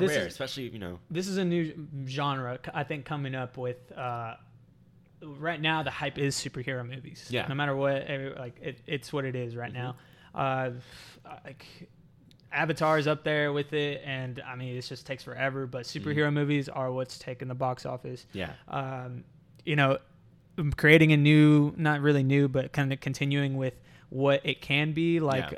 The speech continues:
Speaker 1: like this, uh, like, I think this could work.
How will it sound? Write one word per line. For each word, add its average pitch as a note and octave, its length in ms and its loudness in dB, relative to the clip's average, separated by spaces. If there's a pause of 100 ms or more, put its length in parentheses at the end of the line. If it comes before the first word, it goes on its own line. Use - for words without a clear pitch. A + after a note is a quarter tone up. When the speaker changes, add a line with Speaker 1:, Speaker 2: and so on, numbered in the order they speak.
Speaker 1:
like B2 220 -4
this, D3 380 0
uh, C3 500 4
like, C3 420 -6
I D3 100 0
think F3+ 320 0
this E3+ 280 -2
could C#3 160 -10
work. C#3 420 -4